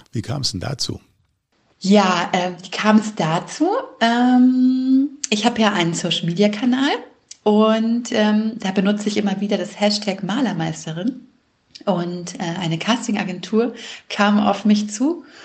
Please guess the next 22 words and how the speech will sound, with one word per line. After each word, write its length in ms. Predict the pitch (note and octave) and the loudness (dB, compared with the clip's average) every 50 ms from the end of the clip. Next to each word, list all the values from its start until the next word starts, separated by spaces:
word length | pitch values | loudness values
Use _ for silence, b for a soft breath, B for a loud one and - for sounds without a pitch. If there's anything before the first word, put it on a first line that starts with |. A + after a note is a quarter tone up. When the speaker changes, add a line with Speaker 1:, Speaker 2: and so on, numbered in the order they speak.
| B B B B B B B | B B B B B B B
Speaker 2:
und 340 | - G#3 G#3+ G#3+ G#3+ G#3 G#3 | 0 2 4 4 4 2 2
hat 180 | G#3 G#3 - | 2 0 0
gesagt, 340 | - G#3+ G#3 G#3 F#3+ F#3+ - | -2 -4 -2 -2 -2 -2 0
"Mensch, 300 | G#3 A#3+ D4+ F4+ D#4+ - | 2 2 2 0 0 -2
wir 80 | - G#3 | 0 2
haben 120 | G#3+ G#3+ | 4 4
da 80 | G#3+ G#3 | 4 4
ein 120 | G3+ G3+ | 2 -2
neues 280 | G3 F#3+ G3 G3 G3 - | -2 -2 -4 -4 -6 -6
Format 520 | - - F#3+ F#3+ G#3+ C4+ D#4+ E4+ D#4+ - | -6 -6 -4 -2 -2 -2 -2 -2 -4 -2
und 200 | - G#3 G3 F#3+ | -2 -2 -2 -2
suchen 300 | - G#3 G#3 G#3 A3+ G#3+ | -4 -4 -2 0 0 0
da 280 | G#3 F#3+ F3+ F3 - - - G#3 | 0 0 -2 -4 -6 -8 -8 -6
HandwerkerInnen. 800 | A3+ D4+ - - - A3+ A3 - A3 G#3 G#3+ G#3+ A3 A3 A3 B B B B B B B B B B B - | -6 -6 -4 -4 -4 -4 -2 0 0 2 2 0 0 -2 -4 B B B B B B B B B B B -8
Und, 580 | G3 F#3+ G3 G3 F#3+ F#3+ F#3+ F#3 F#3 - - | -6 -6 -4 -4 -6 -6 -8 -10 -10 -10 -8
ähm, 220 | - F3+ F3+ F#3+ F#3+ | -8 -8 -8 -10 -10
hättest 320 | - - F#3 G3 - - | -10 -8 -8 -8 -6 -2
du 40 | A3+ | 2
da 120 | G#3 G#3 G3+ | 2 2 2
vielleicht 340 | G#3 G#3 F#3+ F#3 - - | 2 -2 -4 -4 -6 -8
Lust 240 | F3 E3+ F3 - - | -10 -10 -10 -8 -6
mitzumachen?" 580 | A#3 G#3 - - F#3+ E3+ E3 D#3+ - - D#3 | -6 -6 -6 -8 -10 -10 -10 -12 -12 -16 -18